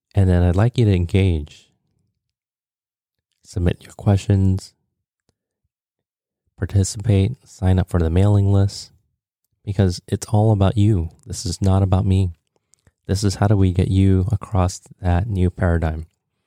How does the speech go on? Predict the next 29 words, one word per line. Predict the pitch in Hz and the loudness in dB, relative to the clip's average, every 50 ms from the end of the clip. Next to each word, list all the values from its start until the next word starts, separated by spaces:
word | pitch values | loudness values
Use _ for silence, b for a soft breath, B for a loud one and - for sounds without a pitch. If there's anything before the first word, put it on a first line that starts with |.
| _ _ _ _ _ _ _ | _ _ _ _ _ _ _
to | - 95 | -6 -2
go | 90 90 | 0 0
from | 85 - 85 - - | 0 -2 -6 -4 -2
analog | 98 92 98 95 92 92 90 - | 0 2 2 2 2 2 0 -2
to | - 92 | -4 -2
digital, | 87 90 92 95 92 92 95 92 95 95 - 110 - _ _ _ _ B B B B B B B B B _ _ | 0 0 2 2 2 0 0 0 -2 -4 -8 -16 -20 _ _ _ _ B B B B B B B B B _ _
to | - 95 | -2 0
go | 98 101 | 0 0
from | 98 - 101 92 | 2 0 0 2
a | 92 92 | 2 2
world | 92 92 95 98 101 98 92 90 | 2 2 2 2 2 2 0 0
where | 92 90 87 87 | 0 2 2 2
you | 87 92 98 | 0 0 0
had | 92 98 98 90 | 2 2 0 0
a | 85 | -2
boss, | 82 82 95 98 95 85 87 - - | -4 -2 -2 0 0 0 -2 -4 -6
you | - 92 85 | -6 -2 -2
had | 92 92 87 | 0 0 0
a | 87 | -2
command | - - 92 92 92 95 95 | -4 -2 -2 0 2 2 2
and | 95 90 | 0 0
control | - 92 87 - - - 104 95 85 | -2 -6 -8 -6 -4 -2 0 0 0
boss | 87 95 92 92 87 - | 0 0 0 0 0 -2
that | - - 76 - _ _ _ _ | -4 -6 -8 -10 _ _ _ _
tells | - - 98 95 92 | -2 0 0 0 2
you | 95 90 | 0 -2
what | 92 - | -2 -2
to | - | -2
do, | 92 87 95 98 101 113 123 | 0 2 2 2 0 -2 -6